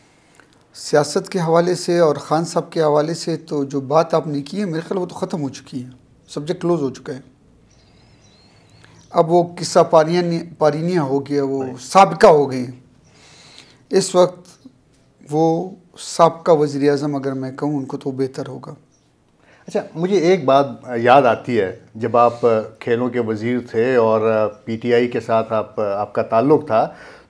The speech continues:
Speaker 2: तो जो कुछ पाँच साल में आपने यहाँ बोया, वो हमने फिर वफाक में काटा, तो क्या सही बोया था?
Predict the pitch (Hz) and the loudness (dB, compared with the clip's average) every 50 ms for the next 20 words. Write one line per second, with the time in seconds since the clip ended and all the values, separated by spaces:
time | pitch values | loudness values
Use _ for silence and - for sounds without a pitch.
0 | _ _ _ - 190 202 208 208 202 175 139 151 160 156 139 120 - - 123 185 | _ _ _ 0 2 4 4 2 2 -2 -2 -4 -4 -4 -6 -10 -8 0 4 4
1 | 240 254 - - 240 240 233 - - - _ - 160 160 180 202 196 196 - - | 4 4 2 0 0 0 0 -2 -14 -16 _ -2 0 2 2 0 -2 -6 0 4
2 | 160 160 175 175 180 180 185 190 185 - _ - 147 151 175 185 190 185 180 170 | 4 4 4 4 0 -2 -2 -4 -4 -8 _ 0 2 4 4 4 4 2 -2 -4
3 | 165 170 170 170 170 170 156 131 135 135 127 139 151 156 135 110 104 135 160 143 | -2 0 0 0 -2 -2 -2 0 0 2 2 2 2 0 0 0 4 4 6 6
4 | 113 110 - - - - _ _ _ _ _ 131 147 208 180 170 165 175 175 175 | 4 2 0 -4 -10 -20 _ _ _ _ _ 2 2 4 4 4 2 0 2 2
5 | 175 147 123 120 120 120 113 110 - 135 131 - 151 147 143 160 156 156 - - | 2 4 2 2 2 2 0 0 2 -2 2 4 4 4 4 2 -2 -4 -8 -18
6 | _ _ _ _ _ _ _ _ _ _ _ _ _ _ _ - 170 - 214 220 | _ _ _ _ _ _ _ _ _ _ _ _ _ _ _ -12 -2 2 4 4
7 | 214 220 - 151 220 214 220 208 208 214 208 196 190 190 - | 4 6 4 4 6 6 4 4 4 2 2 0 -2 -2 -4